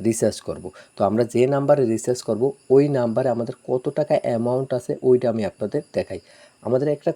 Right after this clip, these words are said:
কথা আছে যে আমাদের প্রতিটা ভিডিওতে আমরা A to Z সকল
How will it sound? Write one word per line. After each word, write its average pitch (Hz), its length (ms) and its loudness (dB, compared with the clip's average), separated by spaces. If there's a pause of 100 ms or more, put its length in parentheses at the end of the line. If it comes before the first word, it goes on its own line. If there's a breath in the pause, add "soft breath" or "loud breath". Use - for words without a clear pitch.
কথা 117 320 -2
আছে 120 160 -2 (420 soft breath)
যে 113 60 -4 (120)
আমাদের 110 260 -2 (500)
প্রতিটা 143 380 2 (120)
ভিডিওতে 113 340 0 (100)
আমরা 110 140 -2 (280)
A - 20 0 (180)
to 170 80 -2 (100)
Z - 20 -6 (220)
সকল - 220 -8